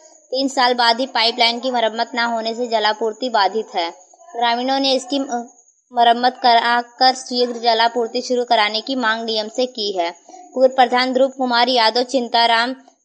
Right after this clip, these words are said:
जायसवाल, मनोज वर्मा, ब्रिजलाल जायसवाल, आदित्य प्रमोद, ओम प्रकाश रंगीले व अलख राम आदि ने बताया कि बख्त-, बख्तारपुरवा में वर्ष दो हज़ार इक्कीस में पानी की टंकी का निर्माण कराया गया था। इससे आठ गांव के करीब बारह हजार लोगों को पानी की आपूर्ति की जानी थी।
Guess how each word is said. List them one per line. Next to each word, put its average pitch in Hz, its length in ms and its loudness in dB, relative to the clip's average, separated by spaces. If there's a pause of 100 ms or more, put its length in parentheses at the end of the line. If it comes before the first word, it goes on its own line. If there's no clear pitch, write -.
जायसवाल, 233 680 2 (380)
मनोज 240 340 2
वर्मा, 240 320 2
ब्रिजलाल 233 500 2
जायसवाल, 240 480 4
आदित्य 226 320 -2
प्रमोद, 226 460 0
ओम 226 140 -4
प्रकाश 226 440 0
रंगीले 214 480 -4
व 233 40 2
अलख 214 300 2
राम 220 240 -2
आदि 202 180 -2
ने 226 120 -6
बताया 202 340 0
कि 233 160 -4
बख्त-, 214 400 -4 (460)
बख्तारपुरवा 233 880 2
में 254 560 -2
वर्ष 233 300 0
दो 233 160 0
हज़ार 233 240 4
इक्कीस 240 260 -4
में 254 140 -6
पानी 233 280 0
की 262 140 -6
टंकी 233 320 -4
का 240 140 -2
निर्माण 214 380 -4
कराया 196 380 2
गया 190 180 0
था। 196 120 -6
इससे 247 440 -2
आठ 240 220 2
गांव 226 220 -2
के 240 140 -2
करीब 240 300 0
बारह 220 400 2
हजार 220 260 2
लोगों 226 280 0
को 262 160 -4
पानी 214 340 -2
की 247 120 -6
आपूर्ति 214 400 -2
की 226 220 -10
जानी 196 280 -2
थी। 180 300 -12